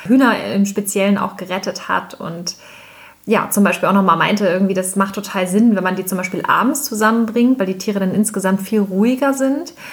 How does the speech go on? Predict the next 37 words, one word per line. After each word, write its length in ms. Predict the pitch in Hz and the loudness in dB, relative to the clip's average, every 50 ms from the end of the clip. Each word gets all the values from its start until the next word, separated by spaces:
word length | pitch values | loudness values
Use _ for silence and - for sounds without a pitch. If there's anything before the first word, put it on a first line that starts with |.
| - - - | -20 -18 -8
dann 240 | - - 202 202 208 | -2 2 4 4 4
aber 140 | 208 196 202 | 4 2 0
die 160 | 185 185 175 | 0 -2 -4
Gerüche 640 | 185 185 - 226 254 269 269 311 294 285 285 285 - | -6 -2 0 2 2 2 2 2 2 4 4 4 2
und, 420 | - - 196 196 202 202 196 - - - | 2 2 2 2 2 2 0 -2 -4 -4
ähm, 300 | 175 185 185 185 185 - | -2 -2 -2 -2 -2 -2
all 220 | - 165 190 208 | 0 0 2 2
das 160 | 202 202 196 - | 0 0 0 0
um 120 | 196 196 | 0 0
sich 220 | 196 190 - - | 0 -2 -6 -4
rum 160 | - 196 202 202 | 0 0 2 2
schon 240 | 196 190 175 165 | 0 -2 -2 0
wahrnehmen. 560 | 170 180 190 233 262 247 214 202 214 220 233 220 | 2 2 4 4 4 4 4 4 4 2 2 0
Und 200 | - 190 190 - | -2 -2 -2 0
wenn 120 | 190 190 | 0 2
dann 160 | 190 180 185 | 2 2 2
morgens 460 | 185 185 190 214 247 269 277 254 262 | 2 2 2 4 4 4 2 2 0
sozusagen 560 | 233 214 - - 202 202 202 202 208 214 214 202 | -2 -4 -4 -4 -2 0 2 2 4 4 2 2
das 140 | 202 - | 0 0
erste 360 | - - 185 208 202 - 208 196 | -2 -2 -2 -2 -2 -2 -2 0
Mal 400 | 190 185 180 180 185 185 185 180 | 0 2 2 2 2 0 0 -2
die 480 | 180 185 175 170 170 170 170 - 175 | -4 -4 -6 -6 -4 -6 -6 -6 -4
Hühnerluke 480 | 190 254 277 262 240 240 233 240 226 - | -2 0 2 4 4 4 4 4 2 2
aufgeht, 320 | 196 208 208 - - 190 | 2 2 0 0 -2 -4
die 80 | 190 185 | -4 -4
Tiere 240 | - 208 190 185 165 | -4 -4 -4 -2 0
rausgehen 460 | 165 170 202 233 - - 220 208 208 | 2 2 2 2 0 0 0 0 0
können, 320 | - 208 208 202 202 190 | 0 2 2 4 4 4
die 200 | 190 185 196 185 | 4 2 0 2
wohl 200 | 190 196 196 185 | 2 2 2 0
als 320 | - - 170 175 175 - - - - - - - | 0 -2 -2 -2 -4 -6 -8 -10 -16 -18 -12 -8
gemeinsame 600 | - 190 190 180 170 165 185 202 202 202 202 190 | -4 -2 0 2 2 4 4 4 4 4 4 2
Familie 420 | 190 190 190 185 185 190 196 196 185 | 0 -2 -2 0 2 2 2 2 0
dann 140 | 185 180 175 | 0 -2 -2
auch 220 | - 180 - - | -4 -4 -4 -2
rausgehen 640 | 165 170 196 247 269 269 - - - - - - - | 0 2 2 2 0 0 -4 -8 -8 -8 -8 -8 -8
können. 380 | - - - - - - - - | -10 -8 -8 -8 -8 -8 -8 -10